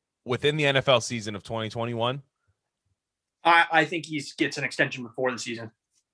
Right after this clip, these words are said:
Speaker 1: Wow. That's interesting 'cause I, I don't know why. I don't know why. Like, why, why
Speaker 2: I
Speaker 1: would they
Speaker 2: think,
Speaker 1: say,
Speaker 2: I
Speaker 1: why
Speaker 2: think
Speaker 1: would they
Speaker 2: what's
Speaker 1: do it
Speaker 2: gonna happen
Speaker 1: now?
Speaker 2: is they're gonna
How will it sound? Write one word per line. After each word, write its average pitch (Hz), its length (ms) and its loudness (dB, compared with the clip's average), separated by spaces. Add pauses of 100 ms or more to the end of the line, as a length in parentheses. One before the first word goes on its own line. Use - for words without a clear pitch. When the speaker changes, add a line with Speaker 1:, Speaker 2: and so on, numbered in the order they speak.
(280)
Speaker 1:
Wow. 101 580 -2
That's 180 180 -2
interesting 214 400 -4
'cause 104 140 -4
I, 160 120 6
I - 560 -12
don't 233 100 0
know 269 100 4
why. 175 400 6 (100)
I 156 60 0
don't 175 100 -2
know 175 100 0
why. 135 440 0
Like, 101 240 0
why, 147 220 6
why 135 180 4
Speaker 2:
I - 40 8
Speaker 1:
would 160 120 6
they 147 80 0
Speaker 2:
think, 160 120 2
Speaker 1:
say, 143 40 2
Speaker 2:
I 151 80 8
Speaker 1:
why 151 100 10
Speaker 2:
think 185 40 8
Speaker 1:
would 165 100 6
they 151 80 10
Speaker 2:
what's 135 120 8
Speaker 1:
do 135 60 6
it 127 40 6
Speaker 2:
gonna 139 120 8
happen 113 140 6
Speaker 1:
now? 101 60 -2
Speaker 2:
is 87 60 -10
they're 139 100 -2
gonna 135 100 -8